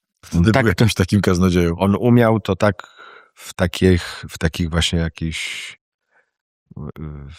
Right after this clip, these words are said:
Speaker 2: w filmach, książkach,
Speaker 1: Mhm.
Speaker 2: coś tam odnaleźć, przedstawić,
Speaker 1: No ale no,
Speaker 2: że
Speaker 1: no.
Speaker 2: na tym polegało to kaznodziejstwo
Speaker 1: Ale
Speaker 2: dominikańskie,
Speaker 1: nadal,
Speaker 2: że,
Speaker 1: nadal na tym
Speaker 2: że
Speaker 1: polega.
Speaker 2: on opowiada jakiś tam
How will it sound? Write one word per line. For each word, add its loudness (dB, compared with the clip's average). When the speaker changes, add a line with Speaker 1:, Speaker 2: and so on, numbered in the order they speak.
Speaker 2:
w -20
filmach, -4
książkach, -6
Speaker 1:
Mhm. -8
Speaker 2:
coś -8
tam -8
odnaleźć, -8
przedstawić, -8
Speaker 1:
No -8
ale -2
no, -4
Speaker 2:
że 2
Speaker 1:
no. 4
Speaker 2:
na 0
tym 4
polegało 4
to 0
kaznodziejstwo 0
Speaker 1:
Ale -8
Speaker 2:
dominikańskie, -4
Speaker 1:
nadal, 6
Speaker 2:
że, 2
Speaker 1:
nadal 2
na 0
tym -2
Speaker 2:
że 0
Speaker 1:
polega. 2
Speaker 2:
on -12
opowiada 0
jakiś -4
tam -10